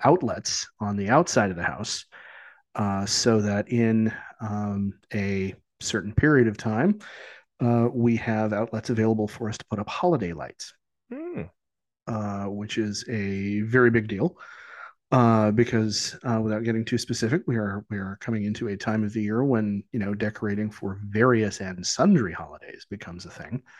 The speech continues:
Speaker 2: <laughs>
Speaker 1: And, uh, so this is, this is a very, very big, uh, um, uh, what's the word I'm looking for? Not benchmark.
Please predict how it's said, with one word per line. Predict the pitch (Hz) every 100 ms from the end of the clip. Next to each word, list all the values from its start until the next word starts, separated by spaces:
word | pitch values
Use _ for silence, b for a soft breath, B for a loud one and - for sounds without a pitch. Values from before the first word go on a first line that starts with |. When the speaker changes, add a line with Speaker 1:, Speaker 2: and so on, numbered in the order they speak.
| B B
Speaker 2:
<laughs> | 120 117 B 101 -
Speaker 1:
And, | 135 131 131 127 123 120 117 120 -
uh, | 117 113
so | - 131
this | 120 120
is, | 120 113
this | 127 120
is | 123
a | 113
very, | 107 113 113
very | 113 110
big, | 117 113 117 113 -
uh, | 107 101 98 92 90 101 -
um, | 101 92 87 82 80 85 - - _ _ _ _ _
uh, | - 85 80 - - b b b b _ - - _
what's | 120 -
the |
word | 92
I'm | 104
looking | 165 165
for? | - - -
Not | 120 110
benchmark. | 113 104 - 95 90